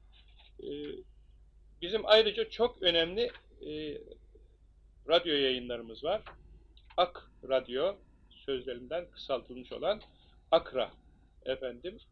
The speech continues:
radyomuz. Gerçekten, e, Türkiye'de önemli bir, e, eğitim ve öğretim ve bilgi kaynağı durumundadır.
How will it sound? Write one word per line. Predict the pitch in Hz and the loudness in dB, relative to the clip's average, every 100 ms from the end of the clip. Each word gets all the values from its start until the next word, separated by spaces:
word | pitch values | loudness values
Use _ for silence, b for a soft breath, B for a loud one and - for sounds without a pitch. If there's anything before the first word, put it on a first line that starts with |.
| - | -8
radyomuz. | 135 131 131 226 226 - b b b - - - | -6 -6 -6 -8 -10 -18 b b b -20 -20 2
Gerçekten, | 208 220 175 - 139 107 - - - - - - - - | 2 2 -4 -4 -6 -6 -16 -20 -20 -20 -20 -20 -20 -14
e, | 135 131 123 | -10 -10 -10
Türkiye'de | - 170 165 151 190 | -10 -8 -4 -2 0
önemli | - 160 160 185 165 | -2 -4 -4 -6 -6
bir, | 190 190 - - - - - - - - 131 | -6 -6 -18 -20 -20 -20 -20 -20 -20 -20 -18
e, | 123 110 - - - - - - - - - - - - - - - - - - - - - - - - - - - - - _ - - - - - - - | -18 -18 -20 -20 -20 -20 -20 -20 -20 -20 -20 -20 -20 -20 -20 -20 -20 -20 -20 -20 -20 -20 -20 -20 -20 -20 -20 -20 -20 -20 -20 _ -20 -20 -20 -20 -20 -20 -4
eğitim | 147 160 185 196 | -2 0 -4 -4
ve | 156 | -4
öğretim | 147 143 139 139 - 233 233 - - - - _ - - - _ - - - - - | 0 0 0 -2 -4 -8 -8 -20 -20 -20 -20 _ -20 -20 -20 _ -20 -20 -20 -20 -8
ve | 151 151 | -8 -4
bilgi | 147 143 165 139 - - - - _ - - - - - | -8 -2 0 0 0 -20 -20 -20 _ -20 -20 -20 -20 -20
kaynağı | - 135 131 127 117 | -4 -4 -2 -2 -4
durumundadır. | 123 120 117 117 113 220 - | -6 -8 -10 -10 -2 -4 -4